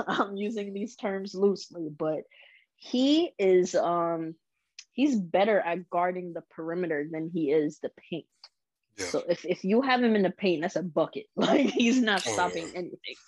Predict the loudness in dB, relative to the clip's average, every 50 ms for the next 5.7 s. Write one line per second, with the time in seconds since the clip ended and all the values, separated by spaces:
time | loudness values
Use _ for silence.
0 | -20 -14 -4 0 2 4 4 4 2 0 -2 -2 -2 -4 -2 -2 -4 -4 -4 -8
1 | -8 -6 0 0 2 2 2 2 2 2 4 6 6 6 4 2 0 -4 -4 -4
2 | -8 -8 -2 2 4 4 6 6 4 4 2 -2 _ -6 -4 -4 -2 -2 -2 -4
3 | -4 -4 -4 -4 -6 -6 -6 -6 -4 -4 -4 -4 -6 -8 _ _ _ _ _ _
4 | -14 -14 -14 -14 -18 -16 -16 -12 -8 -6 -2 0 0 0 0 0 -2 -2 -2 -4
5 | -4 -4 -2 -2 -2 -4 -4 -8 -14 -16 -16 -16 -18 -20